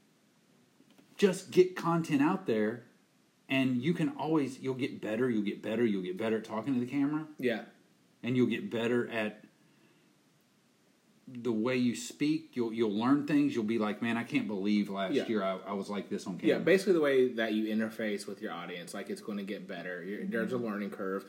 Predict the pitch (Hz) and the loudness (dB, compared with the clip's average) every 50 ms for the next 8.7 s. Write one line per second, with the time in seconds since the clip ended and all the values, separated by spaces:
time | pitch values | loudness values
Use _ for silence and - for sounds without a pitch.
0 | - - 143 - 120 - 160 175 185 196 165 123 104 104 113 131 156 160 127 101 | -4 -4 -4 -4 0 4 6 6 6 6 4 2 0 0 0 0 0 0 0 -2
1 | 90 87 104 - - - 180 - - - 98 87 - - 220 226 208 156 135 - | 0 4 6 6 6 4 0 -6 -8 -6 -4 0 2 6 6 8 8 6 4 4
2 | - 151 156 165 - 165 151 180 208 147 135 120 120 117 117 120 117 107 117 107 | 2 4 4 4 4 4 2 2 2 4 4 4 4 4 2 0 -2 -2 -2 -2
3 | 98 107 104 90 90 98 120 147 160 123 92 - - 240 233 208 180 185 190 190 | 0 0 0 0 0 0 0 0 0 -2 -2 -2 2 6 8 8 8 8 8 6
4 | 190 190 190 185 190 185 185 185 190 190 196 190 190 180 175 175 165 170 - - | 6 6 4 0 0 0 2 4 4 4 4 4 2 2 2 2 2 0 -4 -6
5 | - 156 151 139 139 156 156 147 131 123 110 - 127 113 117 120 131 135 143 - | -2 -2 0 4 4 6 6 6 4 0 0 0 0 2 2 2 2 0 -2 0
6 | 147 151 160 143 131 131 131 123 120 117 110 113 120 113 110 120 127 120 113 117 | 2 2 2 2 4 4 4 6 6 4 2 0 0 2 4 4 6 6 4 4
7 | 117 113 - 143 135 123 - - - - - - - - 147 135 127 123 127 147 | 2 0 2 2 2 2 2 -2 -6 -18 -20 -12 -2 2 4 4 4 4 4 6
8 | 165 185 190 175 143 127 123 120 117 123 143 165 190 185 | 8 10 10 8 8 6 4 4 2 2 2 0 0 -2